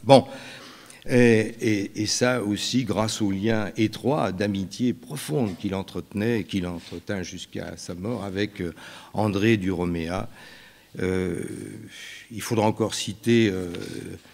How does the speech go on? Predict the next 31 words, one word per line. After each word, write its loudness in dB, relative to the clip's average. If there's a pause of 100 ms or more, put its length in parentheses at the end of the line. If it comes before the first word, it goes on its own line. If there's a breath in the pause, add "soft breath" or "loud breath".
(480 soft breath)
Raymond 4
Charpiot, 2
je -2
me -6
souviens, -4
quel, -6
quel, -10 (280)
quel -10
bonhomme, 0 (640 loud breath)
euh, -4
qui -6
fut -2
président 0
du -2
conseil -2
d'administration -4
pendant -6
dix -4
ans, 0
et 4
puis, 0
euh, -2 (920 loud breath)
Alain 0
Vandermalière, 0
qui -10
est, -8
qui -12
est -12
plus -8
qu'un -8
ami, -2